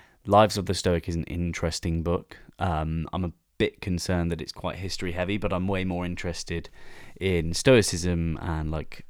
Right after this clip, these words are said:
ancient, like, Greek and Roman philosophies than I am in the settlers in America. So hopefully this book will, will not disappoint. I'm sure it won't. I've loved all of Ryan Holiday's work, um,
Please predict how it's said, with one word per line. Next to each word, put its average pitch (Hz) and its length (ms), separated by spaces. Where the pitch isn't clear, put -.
ancient, - 340
like, 71 140
Greek 82 480
and 78 560
Roman 82 340
philosophies 95 580
than 90 120
I 82 80
am 80 420
in 80 440
the 80 540
settlers - 800
in 82 320
America. 82 420
So 78 160
hopefully 87 380
this 80 200
book - 340
will, 78 420
will 107 100
not 127 240
disappoint. 113 600
I'm 104 80
sure 127 200
it 80 80
won't. 78 240
I've 90 160
loved 98 220
all 82 140
of 80 100
Ryan 78 200
Holiday's 82 360
work, 78 460
um, 78 400